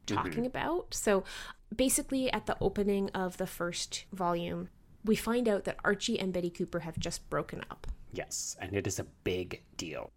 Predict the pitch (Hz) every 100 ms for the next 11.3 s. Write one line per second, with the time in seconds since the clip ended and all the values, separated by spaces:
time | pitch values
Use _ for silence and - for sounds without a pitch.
0 | - - 220 214 220 202 196 196 170 165
1 | - 180 - 180 170 165 - 165 165 -
2 | - - - - - 156 117 139 - 233
3 | 262 190 180 226 254 - - 339 - 226
4 | 220 214 214 214 208 196 196 190 180 196
5 | 214 208 185 - 175 180 180 180 180 -
6 | 185 175 175 - 175 190 190 285 - -
7 | 185 - 180 180 - 190 196 220 - -
8 | - - 202 214 233 240 - 180 - 151
9 | 196 - - - 196 247 226 240 208 220
10 | - 214 214 208 214 190 214 - 180 -
11 | 160 196